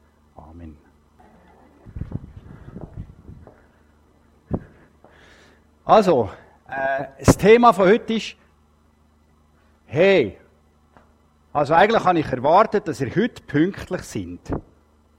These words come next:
Ist zu viel erwartet, hä? Aber ich habe wenigstens erwartet, dass ihr ruhig sind und absitzen. Und wenn da fertig ist,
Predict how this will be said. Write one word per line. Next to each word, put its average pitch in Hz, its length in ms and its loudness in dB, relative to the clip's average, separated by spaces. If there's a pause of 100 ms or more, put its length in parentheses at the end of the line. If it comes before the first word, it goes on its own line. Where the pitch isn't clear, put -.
(760)
Ist - 140 -12
zu - 60 -12
viel 147 180 0
erwartet, 202 600 0
hä? 202 220 0 (500)
Aber 143 140 -4
ich 175 100 0
habe 208 140 2
wenigstens 220 400 -2
erwartet, 202 480 2
dass 190 140 -4
ihr 139 80 -4
ruhig 214 300 -2
sind 208 200 -2
und 151 140 -6
absitzen. - 580 -6 (1000)
Und 156 340 -2 (420)
wenn 131 120 -8
da 160 120 2
fertig 220 420 -2
ist, 127 340 -8